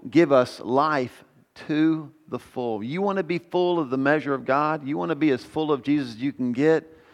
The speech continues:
Man, plant your roots in soil that is safe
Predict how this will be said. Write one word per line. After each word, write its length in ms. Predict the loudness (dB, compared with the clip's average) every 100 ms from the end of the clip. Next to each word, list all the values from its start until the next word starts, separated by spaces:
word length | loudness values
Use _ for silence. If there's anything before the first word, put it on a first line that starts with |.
| _ _ _
Man, 160 | -8 -8
plant 600 | -8 -6 -2 -2 -4 -8
your 300 | -4 -2 -2
roots 640 | 0 0 0 -2 -8 -12
in 160 | -6 -6
soil 760 | -6 -6 -4 -2 -2 -4 -8 -18 _ _ _ _ _ _ _ _ -6
that 100 | -4
is 140 | -4
safe 800 | -6 -4 -2 -2 -4 -10 -20 -20